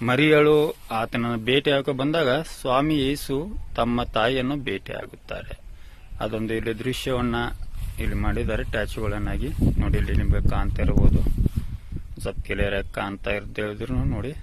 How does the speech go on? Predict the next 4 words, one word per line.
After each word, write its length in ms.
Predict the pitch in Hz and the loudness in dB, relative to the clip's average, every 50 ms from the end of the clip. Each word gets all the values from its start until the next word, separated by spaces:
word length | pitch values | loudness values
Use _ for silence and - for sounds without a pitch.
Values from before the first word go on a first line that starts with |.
| - - - - - - - - | -16 -18 -20 -20 -20 -20 -8 -2
ತಾಯಿ 220 | 110 104 101 104 | 0 0 0 0
ಮರಿಯಳ 440 | 107 104 104 104 107 117 117 117 120 | -2 -4 -4 -2 -2 2 2 2 0
ಸಂಗಡ 320 | 117 - 123 117 113 117 139 170 - - - - - - - - - - - - - - - - | 0 -4 -4 -4 -2 -2 -2 -4 -4 -10 -14 -12 -12 -12 -12 -12 -14 -16 -18 -20 -20 -18 -12 -8
ಮಾತನಾಡುತ್ತಿರುವಂತ 1040 | 104 107 110 113 117 - - 120 117 113 113 107 110 - - 113 117 113 113 107 - | -4 -2 -2 -2 -2 -2 -2 -2 -2 -2 -2 -4 -6 -6 -4 -4 -2 -4 -6 -6 -6